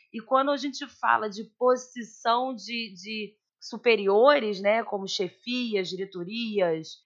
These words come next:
é, presidência de, de, é, de, de instituições nucleares, esse número de feminino, então, ele cai absurdamente, né?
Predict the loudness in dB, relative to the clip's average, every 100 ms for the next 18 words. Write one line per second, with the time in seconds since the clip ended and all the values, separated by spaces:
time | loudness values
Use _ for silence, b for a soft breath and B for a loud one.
0 | _ -6 -2 -2 -2 0 0 0 2 2
1 | 2 -4 -10 -10 -12 -12 -16 -16 _ _
2 | -6 -4 -2 -4 -6 -10 -18 -12 -10 -12
3 | -14 -10 -8 -8 -8 -10 -10 -16 _ _
4 | _ -10 -8 -8 -10 -6 -4 -4 -6 -2
5 | 2 6 4 2 -6 -10 b b -6 -6
6 | -2 2 2 2 2 -2 -4 -2 -2 -2
7 | -4 -4 -4 0 0 0 -4 0 4 4
8 | 2 -2 -8 -6 -4 0 0 0 -2 -8
9 | -12 -10 -12